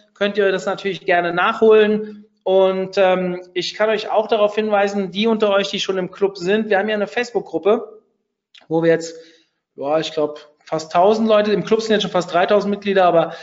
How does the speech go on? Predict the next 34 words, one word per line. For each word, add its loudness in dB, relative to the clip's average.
ähm, -2
in -6
der 0
Facebook-Gruppe -6
sind -2
jetzt -2
auch -2
fast -2
an -2
den -2
tausend 4
und -2
dort 2
kann -2
man 0
natürlich 0
auch 0
diskutieren. -4
Also -4
wenn -2
ihr -2
Fragen -2
habt, -4
kommt 0
in -4
unsere -4
Gruppe -2
rein, 0
diskutiert 0
mit -2
uns 0
über, 0
ähm, 0
äh, -10